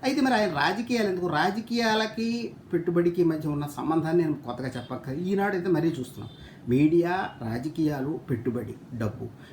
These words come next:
ఇవన్నీ కలిసి ఉంటాయి. అంతిమంగా డబ్బు పరమార్థం, పరమాత్మ లాంటిది డబ్బు. ఈ పరమాత్మలో రాజకీయాలు, పత్రికలు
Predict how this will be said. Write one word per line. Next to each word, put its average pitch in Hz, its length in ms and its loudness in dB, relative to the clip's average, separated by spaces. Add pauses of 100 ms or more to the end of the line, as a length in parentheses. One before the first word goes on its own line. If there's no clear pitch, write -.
(120)
ఇవన్నీ 240 440 6
కలిసి 175 400 0
ఉంటాయి. 113 220 -4 (360)
అంతిమంగా 214 680 2
డబ్బు 156 320 0
పరమార్థం, 113 520 -6 (100)
పరమాత్మ 220 520 4
లాంటిది 180 440 2
డబ్బు. 123 320 -6 (340)
ఈ 240 100 4
పరమాత్మలో 214 760 0
రాజకీయాలు, 175 960 -2
పత్రికలు 147 600 -2